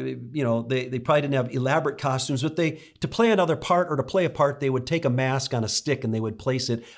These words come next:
up against their face, and that was putting them in character and holding up that mask. And in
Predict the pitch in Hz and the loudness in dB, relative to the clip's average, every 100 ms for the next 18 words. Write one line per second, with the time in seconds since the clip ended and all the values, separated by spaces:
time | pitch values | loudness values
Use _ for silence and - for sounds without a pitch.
0 | _ 135 123 - 120 123 123 - 113 - | _ 2 2 0 -2 0 0 0 0 0
1 | 127 120 113 117 123 127 120 - - - | 0 0 2 0 0 -2 -4 -8 -8 0
2 | 175 151 131 123 120 - 151 143 139 113 | 2 4 2 2 0 0 2 2 0 -4
3 | 104 101 113 165 147 135 - 123 - 120 | -4 -4 -2 0 2 0 2 0 0 0
4 | 127 120 - 117 | 0 -2 -2 -4